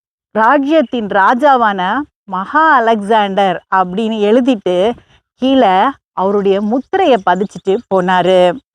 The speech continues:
He took the paper and he wrote the answer for the soldier's question that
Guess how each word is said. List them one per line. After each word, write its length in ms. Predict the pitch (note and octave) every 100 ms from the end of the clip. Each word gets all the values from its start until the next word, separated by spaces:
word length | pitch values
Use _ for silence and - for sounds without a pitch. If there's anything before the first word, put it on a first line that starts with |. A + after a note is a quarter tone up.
| _ _ _ _ D4
He 60 |
took 240 | E4+ A4 G#4
the 100 | G4+ C4+
paper 580 | B3 G#3+ - F3 F3 A#3+ - _ F3+
and 340 | F3 F3+ C4 - _ -
he 40 |
wrote 360 | G#3 C4+ E4 D4
the 100 | B3+ - C4
answer 220 | C#4 B3+
for 280 | - G#3 F3
the 260 | E3+ G3+ E4 _ _ _ _
soldier's 440 | B3+ C4 A#3+ C4 - -
question 600 | G3+ G3 - G3+ F#3 A#3 - F#3
that 260 | F3+ F3+